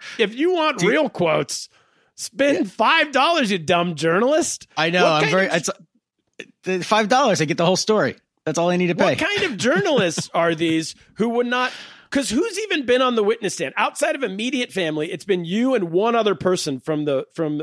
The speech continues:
Speaker 1: um, from
Speaker 2: There's
Speaker 1: the, uh,
Speaker 2: been a
Speaker 1: the
Speaker 2: few
Speaker 1: office,
Speaker 2: others.
Speaker 1: right?
Speaker 2: Yeah, a few others. Yeah, yeah. She, I mean,
Speaker 1: But they
Speaker 2: she
Speaker 1: haven't
Speaker 2: called
Speaker 1: made
Speaker 2: up.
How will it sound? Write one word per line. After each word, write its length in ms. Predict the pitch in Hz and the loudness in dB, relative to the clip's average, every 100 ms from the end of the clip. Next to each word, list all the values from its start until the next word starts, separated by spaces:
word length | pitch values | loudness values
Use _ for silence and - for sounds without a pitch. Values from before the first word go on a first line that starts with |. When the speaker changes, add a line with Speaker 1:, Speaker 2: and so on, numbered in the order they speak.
| - | -6
Speaker 1:
um, 420 | 151 123 110 104 - _ - _ _ _ | -6 -6 -6 -10 -16 _ -20 _ _ _
from 140 | 165 | 0
Speaker 2:
There's 140 | 156 156 | 2 4
Speaker 1:
the, 60 | |
uh, 40 | 139 | 4
Speaker 2:
been 80 | 139 | 2
a 40 | |
Speaker 1:
the 80 | 151 | 2
Speaker 2:
few 80 | 143 | 2
Speaker 1:
office, 180 | 113 | 2
Speaker 2:
others. 280 | 110 113 - - | 0 -2 -4 -2
Speaker 1:
right? 100 | 147 | 0
Speaker 2:
Yeah, 200 | 110 95 _ | 0 -2 _
a 60 | 120 | -6
few 200 | - 143 | 0 2
others. 280 | 110 101 113 | 2 0 -2
Yeah, 120 | 110 | -4
yeah. 220 | 98 95 - _ - | -4 -8 -10 _ -4
She, 280 | - 175 | 0 0
I 120 | 143 156 | 2 0
mean, 120 | 160 | 2
Speaker 1:
But 20 | |
they 40 | 294 | 2
Speaker 2:
she 40 | |
Speaker 1:
haven't 160 | 240 240 | 2 4
Speaker 2:
called 200 | 185 156 | 4 4
Speaker 1:
made 40 | 151 | 2
Speaker 2:
up. 140 | - | -2